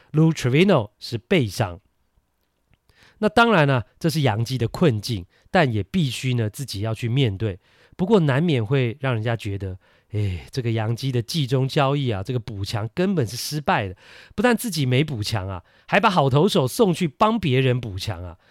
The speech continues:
那讲的就是呢，呃，芒果啊，Jordan Montgomery。那上个星期呢，我也看到哦，有纽约记者跑去问这个布总啊，Aaron Boone，说呢，他怎么看洋基把芒果交易给红雀，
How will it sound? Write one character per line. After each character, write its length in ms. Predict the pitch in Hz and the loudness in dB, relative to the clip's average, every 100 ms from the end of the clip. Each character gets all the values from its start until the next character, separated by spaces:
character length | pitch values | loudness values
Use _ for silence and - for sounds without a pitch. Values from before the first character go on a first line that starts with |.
| _ - | _ -8
那 80 | 123 | -4
讲 200 | 123 101 | -4 -4
的 80 | |
就 160 | 117 135 | -2 -2
是 160 | 123 117 | 0 -2
呢， 160 | 107 104 _ _ | -2 -6 _ _
呃， 220 | - 104 | -8 -6
芒 260 | 101 110 139 | -4 -2 -2
果 300 | 160 113 90 | -2 -2 -4
啊， 80 | 87 _ | -10 _
Jordan 500 | - 151 170 165 120 | 0 4 4 4 2
Montgomery。 520 | 113 135 175 139 98 - _ _ _ | 4 4 4 2 0 -6 _ _ _
那 100 | 147 | -4
上 220 | 139 240 | 2 4
个 60 | 202 | 4
星 180 | 202 202 | 2 -2
期 160 | 165 | 0
呢， 80 | 143 | 2
我 80 | 147 | 4
也 80 | 135 | 2
看 220 | 151 139 | 2 2
到 160 | 143 123 | 2 2
哦， 200 | 117 120 | 0 -2
有 160 | 123 | 0
纽 140 | 147 117 | 2 2
约 140 | 135 | 0
记 140 | 143 131 | -2 -2
者 100 | 120 | -2
跑 180 | 113 | -2
去 140 | 104 131 | -4 -2
问 180 | 131 120 | -2 0
这 120 | 123 | -2
个 120 | 110 | -4
布 240 | - 180 | -4 -6
总 240 | 120 104 87 | -4 -4 -6
啊， 80 | 85 | -4
Aaron 260 | 139 165 165 | 0 2 4
Boone， 220 | 185 110 - - _ _ | 2 2 -4 -20 _ _
说 220 | - 175 | -6 0
呢， 220 | 185 170 160 _ | 2 2 0 _
他 120 | - | -2
怎 140 | 208 139 | 0 0
么 100 | 123 | 0
看 280 | 180 165 - _ _ - | 2 2 0 _ _ -2
洋 180 | 127 | 0
基 160 | 139 160 | 0 -2
把 320 | 139 107 85 | 0 -2 -4
芒 240 | 113 117 160 | -6 -2 0
果 240 | 139 98 | -2 -4
交 240 | - 135 143 | -2 0 0
易 80 | |
给 160 | 113 98 | -2 -6
红 260 | 85 101 113 | -6 -6 -4
雀， 240 | 156 107 | -2 -4